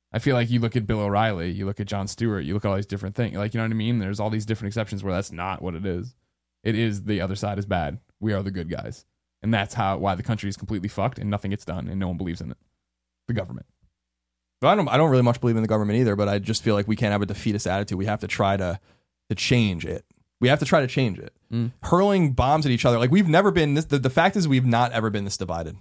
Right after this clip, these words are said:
Speaker 2: since the eighteen sixties, the eighteen fifties. Like, we've never been this divided. Where, like, I really feel like this country, most people in most states in this country would be totally fine with splitting this place into two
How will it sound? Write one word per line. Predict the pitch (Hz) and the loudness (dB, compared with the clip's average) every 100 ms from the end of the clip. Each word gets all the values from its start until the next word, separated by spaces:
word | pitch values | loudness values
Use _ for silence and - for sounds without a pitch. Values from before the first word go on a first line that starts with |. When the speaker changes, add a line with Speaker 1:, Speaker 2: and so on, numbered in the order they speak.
| _ | _
Speaker 2:
since | - 98 95 | -6 -4 -4
the | 90 | -6
eighteen | 101 104 | -6 -4
sixties, | - - 90 | -4 -6 -6
the | 95 | -4
eighteen | 101 | -4
fifties. | 104 131 - - | -4 -4 -8 -12
Like, | 110 104 | -6 0
we've | 110 110 | 2 4
never | 110 131 | 4 4
been | 131 | 2
this | 127 | 2
divided. | 113 117 123 85 - - _ _ | 0 2 2 0 -16 -20 _ _
Where, | 131 | 4
like, | 139 127 | 4 6
I | 147 | 6
really | 151 156 | 6 4
feel | - 156 | 4 6
like | 143 127 | 6 4
this | 123 | 2
country, | - 131 131 123 | 4 4 4 4
most | 117 120 120 | 4 2 2
people | 131 120 | 2 4
in | |
most | 107 110 | 4 2
states | - 110 110 | 2 0 0
in | |
this | 135 | 0
country | 147 135 | 0 2
would | 120 104 92 | 0 0 -2
be | 104 | -4
totally | 95 - 107 104 | -2 0 0 0
fine | 104 98 | 0 0
with | 92 | -2
splitting | - 95 | -2 -2
this | 92 | -2
place | - 87 | -6 -6
into | 85 82 | -6 -8
two | 90 | -8